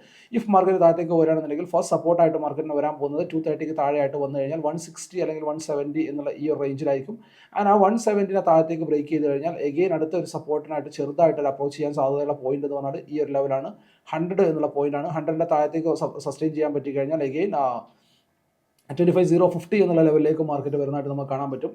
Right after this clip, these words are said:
Again almost എല്ലാ സ്റ്റോക്കുകളും തന്നെ സപ്പോർട്ട് ചെയ്യുന്നുണ്ട് എന്നുള്ളതാണ്. Again നമ്മൾ നോക്കുകയാണെന്നുണ്ടെങ്കിൽ ബാങ്കിങ് സെക്ടറിലൊക്കെ അത്യാവശ്യം പിന്നെ കൊട്ടക് മഹീന്ദ്ര ബാങ്കൊക്കെ സൂപ്പർ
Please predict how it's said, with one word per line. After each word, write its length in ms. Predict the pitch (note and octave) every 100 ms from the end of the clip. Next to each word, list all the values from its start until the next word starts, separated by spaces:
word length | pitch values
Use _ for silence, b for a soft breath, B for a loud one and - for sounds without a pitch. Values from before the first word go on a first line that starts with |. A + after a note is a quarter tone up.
| C3+
Again 200 | D3+ F3 -
almost 340 | D3+ D#3+ E3 D3
എല്ലാ 180 | D3 D#3+ F3 A3
സ്റ്റോക്കുകളും 420 | - D#3+ D#3 D#3 D3
തന്നെ 140 | D3
സപ്പോർട്ട് 280 | C#3+ C#3+ D3
ചെയ്യുന്നുണ്ട് 280 | D3 C#3+ C3+
എന്നുള്ളതാണ്. 300 | C3+ C3+ C3+ - b b b
Again 180 | D#3+ F3
നമ്മൾ 140 | D#3 D#3
നോക്കുകയാണെന്നുണ്ടെങ്കിൽ 600 | D3 F3 D3+ C#3+ C#3+ D#3
ബാങ്കിങ് 260 | C#3+ D3 D#3+
സെക്ടറിലൊക്കെ 420 | D#3+ D3+ D3+ D3
അത്യാവശ്യം 340 | C#3+ C3+ C3+ D3+ C#3
പിന്നെ 260 | C#3+ C3 B2
കൊട്ടക് 220 | D3 D3
മഹീന്ദ്ര 200 | D#3 D3+
ബാങ്കൊക്കെ 320 | D3 D3 D3+ D#3
സൂപ്പർ 360 | E3 E3 G3